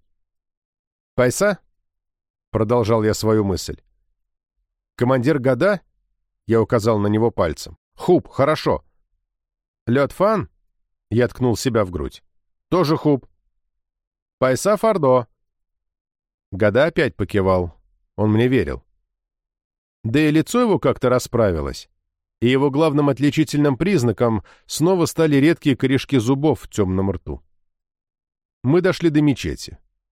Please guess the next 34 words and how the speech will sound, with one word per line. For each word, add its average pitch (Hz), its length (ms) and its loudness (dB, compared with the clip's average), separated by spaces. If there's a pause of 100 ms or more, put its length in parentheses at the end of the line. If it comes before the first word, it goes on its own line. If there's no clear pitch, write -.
(460)
Окна 143 320 0
и 123 60 2
в - 60 -8
самом 135 300 0
храме, 143 480 2
и 113 40 2
в 92 100 -6
домике, 131 380 0
где 110 200 0
жил 127 220 2
мулла, 131 320 2
были 127 240 2
темные. 92 560 -4 (800)
Я 156 160 0
собирался 180 480 0
попрощаться 165 600 -2
на 165 140 2
улице, 190 420 0
однако 131 680 2
главный 135 480 0
махновец 139 640 0
вошел 120 340 0
со - 140 -2
мной 131 220 0
во 123 100 0
двор. 76 320 -8 (1120)
Он 131 160 2
довел 135 280 0
меня 131 260 2
до 127 140 0
двери 127 400 0 (280)
и 127 60 -2
открыл 120 480 0
ее. 71 220 -8